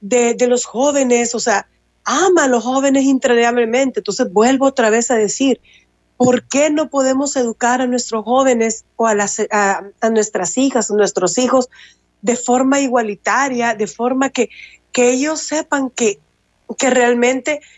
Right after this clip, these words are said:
el hombre también tiene que querer a la mujer? O sea,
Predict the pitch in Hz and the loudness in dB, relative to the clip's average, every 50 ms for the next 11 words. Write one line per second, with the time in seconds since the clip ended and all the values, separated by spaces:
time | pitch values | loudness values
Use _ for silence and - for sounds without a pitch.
0 | _ _ _ _ _ _ - 247 240 240 240 233 233 233 233 254 277 285 294 294 | _ _ _ _ _ _ -4 -2 0 0 0 0 0 2 2 2 2 0 0 0
1 | 311 311 302 - 262 226 220 226 247 247 - - 262 262 277 277 302 294 302 269 | -2 -2 -2 -4 -4 -2 -2 -2 -2 -4 -4 -2 0 0 2 2 0 0 -2 -2
2 | - 254 240 240 240 240 262 277 277 269 262 233 208 190 - - 277 294 294 233 | -2 0 2 2 2 2 2 0 0 0 0 -2 -4 -4 -4 -2 0 0 0 0
3 | 180 180 _ _ _ _ _ _ _ - - 220 196 190 175 - | -2 -6 _ _ _ _ _ _ _ -8 -4 -4 -2 -2 -4 -6